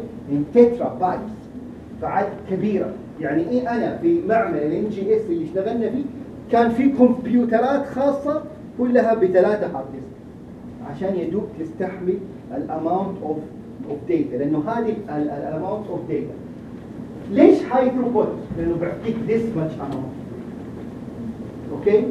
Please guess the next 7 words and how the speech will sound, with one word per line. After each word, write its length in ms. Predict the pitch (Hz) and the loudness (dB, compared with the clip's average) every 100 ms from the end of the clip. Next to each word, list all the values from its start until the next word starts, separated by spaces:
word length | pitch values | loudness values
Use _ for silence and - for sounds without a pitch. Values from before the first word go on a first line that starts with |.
| - - - | -2 -8 6
ليش 260 | 320 349 | 8 8
بيعطيك 440 | 254 269 - 277 240 | 6 4 6 4 6
this 140 | 262 | 4
amount 320 | 226 226 220 | 4 2 2
of 200 | 190 - | 0 0
data؟ 260 | 180 156 - - - - - - - - - - - - - - - - | 0 0 -2 -8 -12 -12 -12 -12 -12 -8 -8 -6 -8 -8 -10 -8 -8 -4
هنا. 160 | 151 | -2